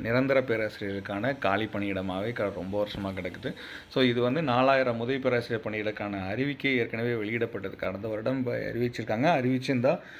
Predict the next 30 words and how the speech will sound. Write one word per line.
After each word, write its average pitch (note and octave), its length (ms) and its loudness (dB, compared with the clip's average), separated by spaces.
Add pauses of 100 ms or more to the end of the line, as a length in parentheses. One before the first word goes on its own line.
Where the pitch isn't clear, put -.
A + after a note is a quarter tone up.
(180)
ஒரு C#3 160 4
வருஷம் C3 360 4
மூணு A#2 240 -2
மாசம் G#2+ 340 -2
ஆயிடுச்சு. G#2+ 400 -4 (320)
இது C3 140 2
வந்து D3+ 200 2
மாநில E3 540 4
தகுதி C3+ 360 0
தேர்வு, B2 320 2 (560)
அதாவது B2+ 220 -2
செட் C3 280 -2
எக்ஸாமினேஷன் C3 600 0
நம்ம A2+ 240 -4
தேர்வு A#2+ 260 2
முடிவுகள் A2+ 440 0
அறிவிக்கப்பட்ட G#2+ 600 -4 (100)
பின்னர் C#3+ 320 0
இதற்கான A2+ 400 -2
போட்டித் A2+ 280 -4
தேர்வு G#2+ 200 0
நடைபெறும் G2+ 400 -4
அப்படின்னு G2+ 200 -6
சொல்லியிருக்காங்க. F#2+ 460 -4 (420)
So, A#2+ 140 0
அதோட B2 320 2
சேர்த்து C#3+ 340 -2
வந்து B2 280 -2 (440)
க-, F2+ 320 0
சட்டக்கல்லூரி C#3+ 720 4